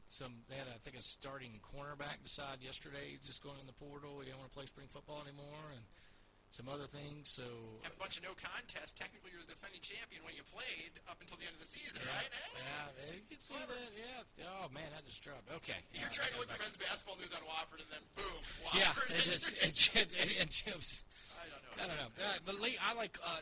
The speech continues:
Speaker 1: I thought Leon Ayers, the one thing I thought that cost them in the E T S U game was he m-, made a mistake defensively, I think on back-to-back plays, and Greg Gary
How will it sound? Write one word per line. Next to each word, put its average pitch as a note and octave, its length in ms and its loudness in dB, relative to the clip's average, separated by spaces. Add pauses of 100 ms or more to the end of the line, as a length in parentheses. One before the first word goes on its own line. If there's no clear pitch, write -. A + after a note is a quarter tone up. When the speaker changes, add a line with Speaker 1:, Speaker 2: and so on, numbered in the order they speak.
(160)
Speaker 1:
I F#3+ 140 -2
thought D4+ 180 -4
Leon G3 300 -4
Ayers, F#3 320 -4
the C3 80 -8
one F#3+ 160 -8
thing G3 180 -8
I E3+ 140 -2
thought - 240 -8
that B2+ 160 -8
cost - 560 -2 (420)
them D#3 220 -6
in C3 80 -10 (560)
the C#3+ 120 -6
E D#3 40 -4
T D3+ 160 -4
S - 80 -2
U E3 80 -8
game B2+ 320 -10
was A2+ 160 -4
he G3 480 -8
m-, D3 560 -14
made C#3+ 240 -10
a - 0 -
mistake D3 480 -6
defensively, G#2 960 -8 (400)
I C3 80 -12
think G#3 240 -4
on C#3 80 -8
back-to-back B2+ 640 -6
plays, C3 460 -6 (1120)
and A#2 160 -10
Greg C#3+ 300 -8
Gary D#3 260 -6